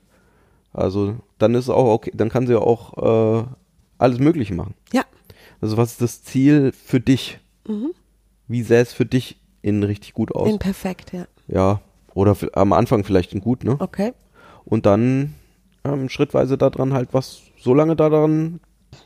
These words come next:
Speaker 1: zu basteln und dich zu verändern, bis soweit ist, gell?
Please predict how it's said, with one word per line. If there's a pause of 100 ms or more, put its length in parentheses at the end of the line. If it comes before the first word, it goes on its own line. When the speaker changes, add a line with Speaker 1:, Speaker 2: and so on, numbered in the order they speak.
(340)
Speaker 1:
zu
basteln
und
dich
zu
verändern,
bis
soweit
ist,
gell?